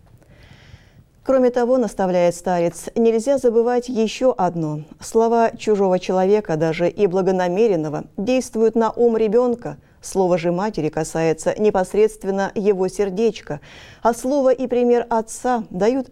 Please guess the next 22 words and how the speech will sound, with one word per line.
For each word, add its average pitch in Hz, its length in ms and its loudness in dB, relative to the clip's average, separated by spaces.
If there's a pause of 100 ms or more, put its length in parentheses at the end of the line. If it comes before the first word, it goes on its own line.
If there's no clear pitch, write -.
чаду 208 440 2
силу 226 420 0 (160)
и 294 140 2
энергию 175 460 0
к 160 80 -10
воплощению. 160 680 -4 (580)
Так 247 240 0
не 240 160 4
ограничивайте 233 760 0
своего 180 380 0
влияния 190 540 2
на 180 100 2
детей 190 460 0
только 262 400 -2
заботой 214 640 2
раз 208 340 -4
в 180 80 -6
неделю 202 480 0
привести 175 560 0
их 170 220 0
в - 60 -20
церковь 208 500 -2